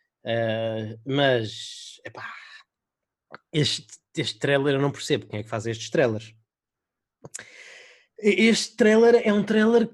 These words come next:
que não, Pedro, tu podes ver o trailer sem problema nenhum, porque este trailer não, é mau. O trailer tá mau. Eu não tô a dizer que o conteúdo é mau. O jogo parece excelente, o jogo... mas este trailer é mau. Este trailer tá, tá cortado tão súbita,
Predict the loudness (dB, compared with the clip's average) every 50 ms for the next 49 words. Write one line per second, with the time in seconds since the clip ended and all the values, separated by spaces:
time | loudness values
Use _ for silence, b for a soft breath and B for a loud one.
0 | _ _ _ -4 0 2 2 2 2 0 -4 -8 -2 2 4 6 6 4 4 2
1 | 2 2 2 4 4 4 4 4 4 4 6 4 4 4 2 2 2 2 2 4
2 | 4 6 6 6 6 4 4 2 -2 -6 -6 -4 -4 -4 -4 -2 0 2 2 4
3 | 4 2 2 2 2 0 -2 -4 -10 -18 -20 -20 _ _ _ _ _ -2 0 2
4 | 2 4 4 6 6 6 4 2 0 -6 -10 -14 -10 _ -6 -2 2 4 6 6
5 | 6 4 4 2 2 2 4 4 2 2 0 B B B B B 2 4 4 6
6 | 6 6 6 4 4 6 6 4 6 6 6 6 8 8 6 6 6 6 6 4
7 | 4 0 -2 -4 -4 2 2 2 2 4 2 4 4 4 2 2 -2 -2 2 4
8 | 4 4 4 4 2 0 0 0 0 -2 -2 0 0 0 2 2 0 0 -2 -4
9 | -4 -2 0 2 2 2 2 0 0 2 2 2 2 2 0 -2 -4 -10 _ _
10 | _ _ _ _ _ _ _ _ _ _ _ -6 -4 -4 -6 -6 _ 0 2 4
11 | 4 4 4 4 2 0 -4 _ _ _ _ _ _ _ _ _ _ _ 0 0
12 | 0 2 0 0 0 2 0 0 0 2 2 4 4 4 2 0 -2 -6 -8 -8
13 | -14 _ _ _ _ _ _ 2 4 4 2 2 2 2 4 4 4 2 -2 -4
14 | -6 -8 -8 -8 -12